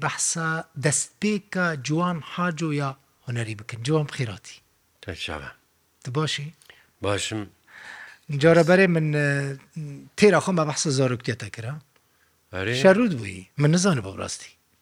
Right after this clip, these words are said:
Speaker 2: بەلێ.
Speaker 1: زارۆکێکی تە شەر حەز دەکرد.
Speaker 2: ئا.
Speaker 1: مەزم بووی تە شەر بدورکەتی.
Speaker 2: ئەرێ وەڵا.
Speaker 1: تە دیت شەر
Speaker 2: وەڵا
Speaker 1: نەباشە.
Speaker 2: شەر دوور بکە بێنەوە.
Speaker 1: تە دی شەر نەخۆشە.
Speaker 2: نا، نا، شەر، اه، شتێکی خراپە، بێ ئینسان شەر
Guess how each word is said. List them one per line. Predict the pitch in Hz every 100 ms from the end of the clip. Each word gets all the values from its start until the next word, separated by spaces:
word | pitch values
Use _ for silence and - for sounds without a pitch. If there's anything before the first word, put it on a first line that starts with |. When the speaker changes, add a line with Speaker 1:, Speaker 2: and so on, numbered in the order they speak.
| - 98
Speaker 2:
بەلێ. | 101 113 110 _ -
Speaker 1:
زارۆکێکی | 135 143 156 165 165 -
تە | 131 -
شەر | 151 -
حەز | 120 98
دەکرد. | - 139 -
Speaker 2:
ئا. | 104 95 87 85 85
Speaker 1:
مەزم | 139 139 165
بووی | 165 185 -
تە | 139
شەر | - 147 127
بدورکەتی. | 113 110 - - -
Speaker 2:
ئەرێ | 92 92 87
وەڵا. | 82 76 73 _ _ _ _ _ _ _ -
Speaker 1:
تە | 123
دیت | 165 -
شەر | 170
Speaker 2:
وەڵا | 151
Speaker 1:
نەباشە. | 98 117 110
Speaker 2:
شەر | 101
دوور | 98 101
بکە | 82 92 82
بێنەوە. | 82 95 92 _ _ -
Speaker 1:
تە | 151 143
دی | 170
شەر | 165 135
نەخۆشە. | 120 104 104
Speaker 2:
نا، | 107 107 107
نا، | 101 101 98 92
شەر، | - 127 123
اه، | 110 98 95 90 92 92 85
شتێکی | 92 92 95 98
خراپە، | - 104 120 131 139 139 135 127 113
بێ | 107
ئینسان | 104 - 107 101
شەر | 107